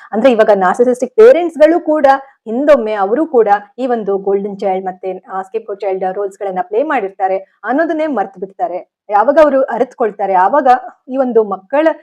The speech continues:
ಮಧ್ಯೆ ಒಂದು ಭಿನ್ನಾಭಿಪ್ರಾಯಗಳನ್ನ ಕಮ್ಮಿ ಮಾಡುವಂತಹ ಸಾಧ್ಯತೆ ಇರುತ್ತೆ. ಯಾವಾಗ ಅದು ಜಾಸ್ತಿ ಆಗ್ತಾ ಹೋಗುತ್ತೆ, ನಾರ್ಸಿಸಿಸ್ಟಿಕ್ ಬಿಹೇವಿಯರ್ ಯಾವಾಗ ಪೇರೆಂಟ್ಸ್ ಅಲ್ಲಿ ಹೆಚ್ಚಾದಾಗ ಏನಾಗುತ್ತೆ,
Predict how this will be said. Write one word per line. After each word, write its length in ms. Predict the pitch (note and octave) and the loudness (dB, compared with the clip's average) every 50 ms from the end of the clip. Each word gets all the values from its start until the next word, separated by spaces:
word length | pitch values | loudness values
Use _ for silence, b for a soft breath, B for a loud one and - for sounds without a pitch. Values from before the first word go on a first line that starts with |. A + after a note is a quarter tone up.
| B B - | B B -12
ಮಧ್ಯೆ 320 | A3 G#3+ F#3 F#3 G#3 G3+ | -10 -10 -6 -4 -4 -4
ಒಂದು 360 | F#3 G3+ G#3+ G#3 G3 G3 F#3 F3 | -4 -4 -6 -6 -6 -6 -6 -6
ಭಿನ್ನಾಭಿಪ್ರಾಯಗಳನ್ನ 880 | F3+ F#3+ G3 A3 C#4 D#4+ D#4 D#4+ D#4+ - C4 A#3 G#3+ F#3 G3 F#3 F3+ F3+ | -6 -8 -6 -4 -2 -2 -2 -4 -2 0 0 0 0 -2 -4 -6 -6 -8
ಕಮ್ಮಿ 300 | F3+ - G#3 G3+ A#3+ D4 | -10 -10 -10 -10 -8 -6
ಮಾಡುವಂತಹ 520 | D#4 C4+ A3 F#3 F#3 F#3 F3 E3+ - F3+ F#3 F3 | -6 -6 -6 -4 -6 -6 -8 -8 -10 -12 -12 -12
ಸಾಧ್ಯತೆ 440 | - - F3+ F3 E3+ F3 - F3+ | -10 -8 -10 -10 -10 -12 -14 -14
ಇರುತ್ತೆ. 320 | F3 F3 F3 _ - F#3 F#3 | -14 -14 -14 _ -12 -8 -2
ಯಾವಾಗ 280 | G3+ A3+ C#4+ D#4+ D4+ C#4 | 0 0 0 0 0 -2
ಅದು 140 | B3 G3 G3+ | -2 -2 -4
ಜಾಸ್ತಿ 480 | F3+ - - F3+ F#3+ - - _ - F4 | -8 -8 -6 -6 -6 -6 -8 _ -4 -4
ಆಗ್ತಾ 240 | D#4 C#4 - C#4 | -4 -4 -6 -8
ಹೋಗುತ್ತೆ, 260 | B3 A3+ - - - G3+ | -8 -8 -10 -10 -12 -10
ನಾರ್ಸಿಸಿಸ್ಟಿಕ್ 600 | F#3 F3+ F3+ F#3 - A#3 C4+ C4 - C#4+ - - | -8 -8 -8 -8 -10 -12 -12 -12 -12 -14 -16 -14
ಬಿಹೇವಿಯರ್ 420 | G#3 G3 - A3+ C4+ C#4+ D#4 D4 | -10 -4 -2 -2 -2 -2 -2 -2
ಯಾವಾಗ 300 | A#3+ G3+ F3+ E3+ F#3+ G#3+ C4 | 0 0 0 0 0 -2 -4
ಪೇರೆಂಟ್ಸ್ 380 | - - G#3 G#3+ A3+ A#3+ A#3 | -4 -4 -4 -4 -6 -8 -8
ಅಲ್ಲಿ 120 | A3+ G#3+ G#3+ | -8 -8 -8
ಹೆಚ್ಚಾದಾಗ 600 | G#3+ - F#3 _ _ _ - F4 E4+ D4 C#4 A#3 A3+ | -10 -12 -16 _ _ _ -2 -2 -2 0 -2 -2 -4
ಏನಾಗುತ್ತೆ, 800 | G3+ F#3 F3+ E3+ F3+ F#3 _ - G#3+ A3 - _ _ _ _ | -4 -6 -8 -8 -10 -12 _ -10 -10 -10 -10 _ _ _ _